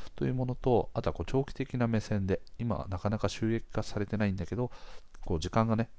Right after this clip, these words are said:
経って、あの、それが蓄積されてくると、こう、収益がね、ボンと上がってくるみたいな、ね、このバランスが大事だよというお話をね、していきたいと思います。はい。ちょっと冒頭にね、あの、雑談タイムなんですけど、ついにですね、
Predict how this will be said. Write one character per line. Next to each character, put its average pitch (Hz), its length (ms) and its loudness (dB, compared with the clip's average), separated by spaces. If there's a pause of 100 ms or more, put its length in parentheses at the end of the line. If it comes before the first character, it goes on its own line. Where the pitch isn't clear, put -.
経 - 120 -2
っ - 20 -4
て、 - 260 -6 (140)
あ - 100 -6
の、 76 120 -4
そ - 100 -2
れ 101 60 4
が 92 80 2
蓄 - 220 0
積 123 220 0
さ 117 140 2
れ 107 80 0
て 110 80 0
く - 140 -2
る 92 100 0
と、 117 220 0 (320)
こ 76 320 0
う、 - 40 -6
収 101 160 4
益 - 160 0
が 73 80 -4
ね、 95 80 4
ボ 90 160 6
ン 85 60 2
と - 100 -2
上 76 100 -2
が 87 100 4
っ - 40 -4
て - 100 -4
く - 120 -2
る 80 80 -4
み 82 100 -4
た - 120 -4
い 85 40 0
な、 - 140 -2 (680)
ね、 101 160 0
こ 113 120 0
の 120 80 2
バ 117 140 6
ラ 113 80 6
ン 110 40 2
ス - 140 -2
が 101 120 4
大 95 180 4
事 98 60 -2
だ 85 100 2
よ 82 120 2
と - 120 -6 (200)
い 95 40 2
う 87 100 2
お 80 40 0
話 85 300 -2
を 73 80 -6
ね、 85 120 -4
し - 100 -8
て 85 80 -2
い 80 40 -6
き - 80 -10
た - 120 -4
い 80 60 -2
と 80 120 -6
思 76 140 -4
い 73 60 -6
ま 85 120 2
す。 - 200 -2 (400)
は - 140 -4
い。 73 80 -2 (500)
ち - 80 -4
ょ - 20 -2
っ - 20 -4
と 87 80 4
冒 85 180 4
頭 82 200 4
に 78 120 2
ね、 82 220 -2
あ 90 100 2
の、 76 80 0
雑 80 260 -2
談 78 120 0
タ - 180 -2
イ 76 40 2
ム 69 80 -4
な 69 100 -2
ん 67 60 -6
で - 80 -10
す - 120 -10
け - 80 -4
ど、 101 180 2 (1200)
つ - 100 4
い 95 60 6
に 76 80 2
で 67 100 -4
す - 120 -4
ね、 - 160 0